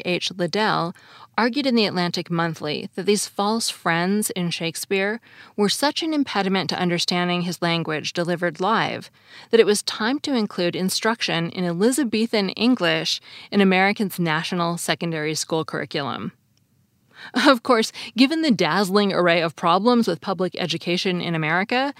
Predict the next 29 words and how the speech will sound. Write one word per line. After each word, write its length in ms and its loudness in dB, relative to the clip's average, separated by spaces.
few 320 2
could 200 -2
be 120 2
under 260 4
any 260 2
impression 640 -2
that 160 -6
this 160 -2
could 220 0
ever 260 2
happen 340 -2
today 540 -2
or 160 4
in 100 6
any 160 4
kind 340 -2
of 100 -4
foreseeable 520 -2
future. 560 -4
As 200 4
such, 320 2
others 260 0
have 180 -2
argued 460 0
that 100 -2
after 260 -4
four 340 2
hundred 460 2
years, 500 0